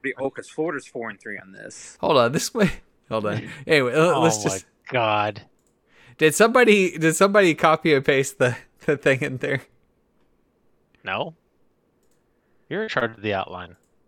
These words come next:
Speaker 3: You don't
Speaker 2: Oh.
Speaker 3: mess with this.
Speaker 2: I, I have too much to be in
Speaker 4: Welcome.
Speaker 2: charge of.
Speaker 4: Welcome to how the
Speaker 3: You
Speaker 4: sau-,
Speaker 3: have
Speaker 4: sausage is
Speaker 3: the
Speaker 4: made.
Speaker 3: outline.
Speaker 2: <laughs>
Speaker 3: That's it.
Speaker 2: I, I got too much to do.
Speaker 1: You've missed, you've missed a week on the, yeah.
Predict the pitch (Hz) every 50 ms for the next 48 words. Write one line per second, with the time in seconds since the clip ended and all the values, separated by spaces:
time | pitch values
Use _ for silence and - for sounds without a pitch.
0 | _ _ 143 151 147 139 139 139 135 135 135 131 127 101 - 110 101 101 135 151
1 | - - - _ - _ _ _ _ - - 147 - 190 208 196 - - 117 143
2 | 196 190 165 156 151 151 151 147 151 156 139 131 - 139 127 123 120 - 104 98
3 | 98 - - _ _ _ _ _ _ - 127 123 - - 170 151 143 131 143 139
4 | 123 127 - 170 175 156 135 135 165 170 170 175 175 156 156 156 175 139 131 139
5 | 143 127 131 131 127 117 110 123 127 120 123 165 208 180 143 135 120 110 104 104
6 | 101 101 104 - 131 127 120 131 - _ _ _ _ _ _ _ _ _ _ _
7 | _ _ _ _ _ 147 160 165 135 - - - - 123 120 _ _ _ _ _
8 | _ - 156 165 180 - - 196 190 185 180 - - 151 123 127 117 110 107 -
9 | _ _ _ _ _ 165 180 165 143 151 170 180 180 180 - - - _ - 151
10 | 147 127 131 143 160 - - - 104 98 95 92 90 - 101 98 101 104 104 -
11 | - - - - _ _ - _ _ _ - _ _ - - -